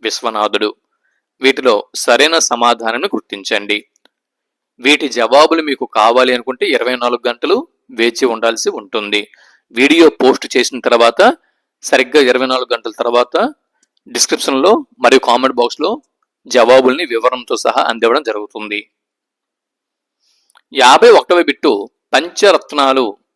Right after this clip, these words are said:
పంచరత్నాలు అనే కవులు ఎవరి ఆస్థానంలో ఉండేవారు?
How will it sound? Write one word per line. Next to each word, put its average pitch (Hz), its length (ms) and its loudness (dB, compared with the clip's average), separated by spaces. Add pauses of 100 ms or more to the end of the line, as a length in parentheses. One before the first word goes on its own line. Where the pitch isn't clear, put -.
(160)
పంచరత్నాలు 131 960 -2 (100)
అనే 131 140 -2
కవులు 147 460 -2 (380)
ఎవరి 131 360 4 (120)
ఆస్థానంలో 120 720 0
ఉండేవారు? 104 720 -2